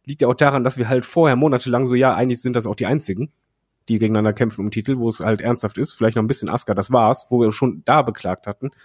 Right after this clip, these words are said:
Ähm, Effekt wirst du eigentlich erst langfristig haben. Kurzfristige Peaks bringen grad gar nichts. Und wichtig ist halt, dass man,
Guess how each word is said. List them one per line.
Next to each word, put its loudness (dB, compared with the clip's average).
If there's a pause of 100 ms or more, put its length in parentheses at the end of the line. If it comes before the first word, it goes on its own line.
(460)
Ähm, 0 (1040)
Effekt -2
wirst 2
du -6
eigentlich 2
erst -2
langfristig -2
haben. -6
Kurzfristige -2
Peaks -2
bringen 0
grad -2
gar 4
nichts. -2
Und -4
wichtig -2
ist -12
halt, 2
dass -4
man, -2